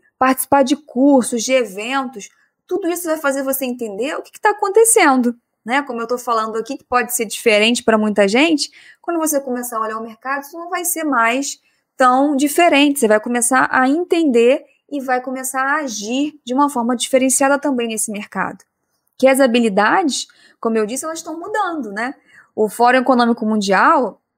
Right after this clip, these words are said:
ele faz periodicamente pesquisas pra falar sobre as tendências do mundo do mercado de trabalho. E ele trouxe várias tendências pra esse ano e pros próximos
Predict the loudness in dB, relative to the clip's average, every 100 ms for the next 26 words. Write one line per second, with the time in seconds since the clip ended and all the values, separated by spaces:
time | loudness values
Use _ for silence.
0 | -6 -4 -4 -2 0 0 -2 -2 -2 -2
1 | -4 -2 -2 -2 -6 -8 -14 _ _ -6
2 | -4 -4 -4 -4 -4 -6 -8 -6 0 2
3 | 4 2 -2 -4 -6 -10 -8 -6 -6 -6
4 | -8 -4 0 0 0 -2 -4 -4 -2 -2
5 | -2 0 0 -2 -6 _ _ -20 _ 2
6 | 2 2 2 2 0 -4 -2 2 2 0
7 | -4 -6 -6 -14 _ _ 0 2 4 4
8 | 2 0 -2 -4 -2 -2 -2 -2 0 -2
9 | -4 -8 -10 -2 0 0 -2 -6 -10 -14